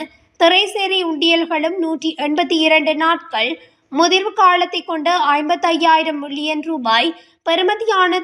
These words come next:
திரைசேரி உண்டியல்களும் ஏலத்தில் விற்பனை செய்யப்பட உள்ளன. முன்னூற்றி அறுபத்தி நான்கு நாட்கள் முதிர்வு காலத்தை கொண்ட எழுபத்தையாயிரம் மில்லியன் ரூபாய் பெறுமதியான திரைசேரி உண்டியல்களும் ஏல விற்பனையின் ஊடாக வழங்கப்பட உள்ளதாகவும் மத்திய வங்கி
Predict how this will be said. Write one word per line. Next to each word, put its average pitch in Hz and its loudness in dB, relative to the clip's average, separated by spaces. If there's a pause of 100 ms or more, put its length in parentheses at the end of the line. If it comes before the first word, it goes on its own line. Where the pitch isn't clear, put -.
திரைசேரி 339 0 (140)
உண்டியல்களும் 294 -2 (480)
ஏலத்தில் 381 0
விற்பனை 359 -2 (100)
செய்யப்பட 311 0 (100)
உள்ளன. 233 -4 (520)
முன்னூற்றி 330 0 (120)
அறுபத்தி 320 -2
நான்கு 311 -2 (100)
நாட்கள் 294 0
முதிர்வு 320 0
காலத்தை 294 2
கொண்ட 311 -4 (600)
எழுபத்தையாயிரம் 381 2
மில்லியன் 339 -6
ரூபாய் 339 0
பெறுமதியான 311 -4 (120)
திரைசேரி 339 -2 (100)
உண்டியல்களும் 294 -2 (380)
ஏல 330 2 (100)
விற்பனையின் 311 -6
ஊடாக 302 0
வழங்கப்பட 349 -6
உள்ளதாகவும் 302 -2 (440)
மத்திய 339 2 (100)
வங்கி 381 0